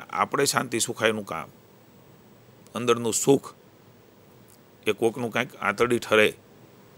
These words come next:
અને એમાંય શિક્ષણ, માં સરસ્વતી એ વિદ્યાદાન એ સૌથી મોટું દાન છે. ત્યારે ભલે નોકરી હશે, ભલે અહીંયા પણ બેઠેલા અધિકારીઓને અને મારી પણ ફરજ હશે,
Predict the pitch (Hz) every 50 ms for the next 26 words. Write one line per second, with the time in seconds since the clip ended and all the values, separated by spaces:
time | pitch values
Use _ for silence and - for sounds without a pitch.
0 | - - - - 92 90 95 107 113 110 95 - - 107 98 - - - 131 117
1 | 85 - - - - - - - - - - - - - - - - - - -
2 | - - 104 98 101 95 - - 107 120 127 - - 160 127 - 120 104 76 -
3 | - - - - - - - - - - - - - - - - - - - -
4 | - - - - - - - - - - 127 127 101 98 107 107 117 131 147 147
5 | 131 120 117 113 90 73 - - - - 101 95 - 101 104 - 110 101 98 98
6 | 104 - 135 123 107 104 98 98 92 95 87 - 95 95 101 98 85 - - -
7 | - - - 160 170 190 185 160 151 156 151 - 190 180 156 123 107 - - -
8 | - - - _ _ - - - - 120 143 139 139 139 139 135 139 139 131 131
9 | 131 120 127 127 123 117 113 123 123 110 127 123 120 120 123 123 123 113 107 117
10 | 123 120 131 127 - - - 127 127 117 98 98 - - -